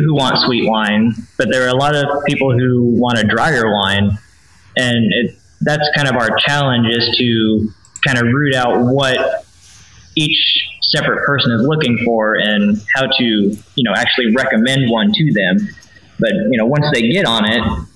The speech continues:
a lot of times, you know, it, it, I mean, it may be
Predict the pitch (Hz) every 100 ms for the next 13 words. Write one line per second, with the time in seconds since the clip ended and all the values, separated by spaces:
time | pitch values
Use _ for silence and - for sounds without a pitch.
0 | - - - - - - 127 131 139 131
1 | 135 127 123 117 123 110 110 107 - -
2 | - - - - - 127 123 123 107 104
3 | - 107 107 117 110 107 104 101